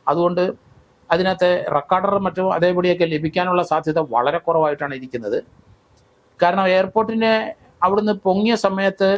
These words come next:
അതിൻ്റെ സെക്യൂരിറ്റി അത് ഫ്രിസ്കിങ്ങും മറ്റതൊക്കെ കൃത്യമായിട്ട് നടത്തിയിട്ടുണ്ടോ എന്നുള്ള കാര്യം ഇനിയും പരിശോധിക്കേണ്ടിയിരിക്കുന്നു.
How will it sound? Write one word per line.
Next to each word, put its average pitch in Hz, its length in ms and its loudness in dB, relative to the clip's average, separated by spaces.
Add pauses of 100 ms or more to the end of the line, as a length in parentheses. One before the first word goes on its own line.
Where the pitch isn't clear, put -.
(600)
അതിൻ്റെ 190 280 2
സെക്യൂരിറ്റി 233 580 0 (1000)
അത് 196 100 2 (260)
ഫ്രിസ്കിങ്ങും 208 520 0
മറ്റതൊക്കെ 196 440 2 (440)
കൃത്യമായിട്ട് 202 420 2 (120)
നടത്തിയിട്ടുണ്ടോ 196 640 0
എന്നുള്ള 190 260 0
കാര്യം 175 200 2
ഇനിയും 170 200 -4
പരിശോധിക്കേണ്ടിയിരിക്കുന്നു. 131 880 -2